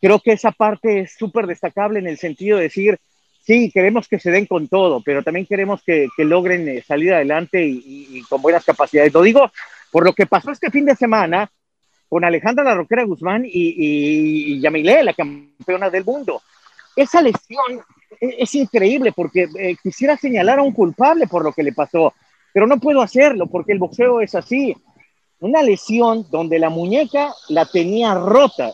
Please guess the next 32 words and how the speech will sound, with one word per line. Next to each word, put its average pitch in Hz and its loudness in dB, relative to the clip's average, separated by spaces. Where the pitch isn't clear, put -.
y 165 -8
se 190 -2
le 185 2
veía, 185 0
se 208 -2
le 180 0
partió 208 0
porque 185 0
el 190 0
misma, 277 -4
la 180 2
misma 240 -4
prótesis 247 -4
que 160 -4
le 139 -4
metieron 196 -2
de 147 -2
metal, 143 0
los 143 -4
clavos 220 0
de 208 0
metal, 202 0
le 226 4
cortaron 254 2
el 185 -2
músculo, 196 -4
o - -6
sea, 226 -2
fue 269 -4
algo 311 -2
verdaderamente 262 -2
grave. 220 -6